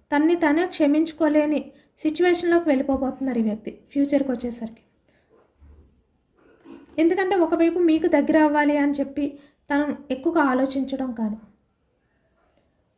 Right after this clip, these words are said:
యాక్షన్ తీసుకోవాలి అంటే మీరు యాక్సెప్ట్ చేస్తారో లేదో, మీరు కమిట్మెంట్ ఇస్తారో లేదో అనే డౌట్. ఇలా ఈ వ్యక్తి ఏంటంటే చాలా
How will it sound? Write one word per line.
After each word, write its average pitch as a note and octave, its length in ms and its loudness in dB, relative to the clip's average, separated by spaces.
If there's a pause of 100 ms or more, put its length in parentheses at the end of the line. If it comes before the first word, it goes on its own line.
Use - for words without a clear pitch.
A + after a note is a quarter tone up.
(140)
యాక్షన్ F4 400 0
తీసుకోవాలి D#4 640 0
అంటే C#4+ 220 0
మీరు D4 340 2
యాక్సెప్ట్ C4+ 500 -6
చేస్తారో C4 420 -4
లేదో, C4 260 -2 (360)
మీరు E4+ 160 4
కమిట్మెంట్ D4+ 640 2
ఇస్తారో C4+ 320 -2
లేదో B3 280 -2 (160)
అనే C#4+ 220 -2 (240)
డౌట్. A3+ 380 -6 (1500)
ఇలా D#4+ 160 4
ఈ F#4+ 160 2
వ్యక్తి D4 220 -2
ఏంటంటే D#4+ 440 -2 (400)
చాలా D4+ 440 4